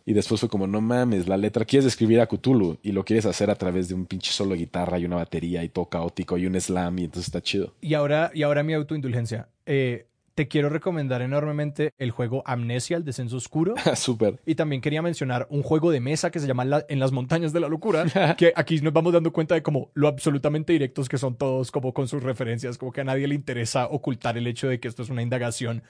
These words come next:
Speaker 2: sobre lo que pasa, y que es súper interesante porque precisamente se trata de retos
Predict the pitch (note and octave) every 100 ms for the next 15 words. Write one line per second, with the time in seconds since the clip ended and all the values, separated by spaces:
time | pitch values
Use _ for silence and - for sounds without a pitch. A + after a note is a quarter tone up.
0 | _ - D3 C3 B2 A#2+ A2+ A#2+ F#3 F3+
1 | E3 - F3 - D3 - G3+ A3+ G#3+ F#3+
2 | E3+ F3+ E3+ D#3+ C#3+ C3 C#3+ D3 D3+ C3
3 | B2 B2+ B2+ A#2 C#3 G3 - _ - C3+
4 | C#3+ D#3 D3+